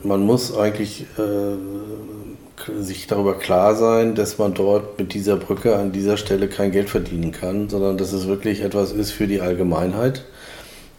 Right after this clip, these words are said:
Ähm, es ist ein Aussichtspunkt, die Leute kommen hin, es,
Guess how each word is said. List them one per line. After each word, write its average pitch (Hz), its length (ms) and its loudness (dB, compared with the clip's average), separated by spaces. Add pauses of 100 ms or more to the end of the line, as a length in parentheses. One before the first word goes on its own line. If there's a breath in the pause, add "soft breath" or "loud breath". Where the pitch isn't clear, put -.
(120)
Ähm, 92 600 0 (520)
es 90 160 -2
ist 104 140 -2
ein 101 80 0
Aussichtspunkt, 113 1120 2
die 104 60 0
Leute 101 280 4
kommen 98 240 2
hin, 107 220 2
es, 95 140 -10